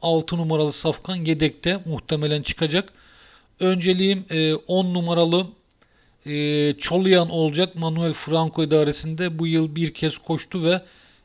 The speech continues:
e, dördüncülükle tamamladı ama biraz şanssızlıklar yaşadı. E, yol bulmakta zorlandı son metrelerde. Yakın ara dördüncü bitirdi. Bugün şanssızlık yaşamaz ise aynayı önde görebilir. Önceliğim on numara olacak.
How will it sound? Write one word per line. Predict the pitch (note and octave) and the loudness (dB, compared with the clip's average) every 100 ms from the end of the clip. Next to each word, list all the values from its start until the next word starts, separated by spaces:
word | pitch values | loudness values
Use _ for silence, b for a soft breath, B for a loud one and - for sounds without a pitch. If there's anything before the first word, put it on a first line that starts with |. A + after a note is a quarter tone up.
| - | -16
e, | D3 | -6
dördüncülükle | E3+ E3+ D#3+ E3 D#3+ E3+ - E3 | 2 2 2 -2 0 -2 0 -4
tamamladı | D#3+ D#3 D#3+ D#3+ D3+ F#3+ | -2 -4 -2 -2 0 0
ama | F3 E3 | 0 -2
biraz | E3 D#3+ - | -2 -2 -2
şanssızlıklar | D#3+ D#3+ - D#3 D3+ - E3+ | -2 -2 -4 -6 -8 -4 0
yaşadı. | D#3 D3 D#3+ D3 F#3 F#3+ - | 2 0 0 -2 -4 -6 -10
E, | C#3+ C#3 C#3+ C#3 | -6 -4 -4 -4
yol | C#3+ D#3+ D#3 | -2 -2 0
bulmakta | D#3+ D#3+ - - D#3+ | -2 -2 -4 -2 -2
zorlandı | C#3 D3+ D3+ D#3 D3+ D3+ | 0 2 2 2 -2 -6
son | - D3+ D3 | -8 -8 -4
metrelerde. | D3+ - D3+ D3+ D3 E3+ F#3+ _ B B B B | -6 -2 0 0 0 -2 -4 _ B B B B
Yakın | D3+ F3 F3 E3 | -6 -4 -2 -2
ara | D#3+ D#3 | 0 0
dördüncü | D3 D#3 D3+ D#3+ E3 | 4 2 2 -2 -2
bitirdi. | D3+ - D#3 F#3 E3 | -4 -6 -8 -6 -4
Bugün | D#3 D#3+ | -2 -2
şanssızlık | C3 E3 D#3 - D#3+ D3+ - | -2 -2 -2 -4 -6 -6 -2
yaşamaz | D#3 D#3+ D#3+ E3 | -4 -2 -2 0
ise | C#3 - G3+ G3+ B B B B | 2 2 0 -4 B B B B
aynayı | F3+ D#3+ E3 F3+ | 2 4 4 2
önde | E3 D#3+ D#3+ | 0 0 2
görebilir. | D#3+ E3 D#3+ D#3+ F#3+ - | 4 4 4 2 -2 0
Önceliğim | E3 D#3+ D#3+ F#3 F3 | 0 4 4 2 0
on | E3 E3+ E3 | 0 2 2
numara | D#3 D3+ | 4 6
olacak. | D3 C#3+ F#3 | 6 4 -4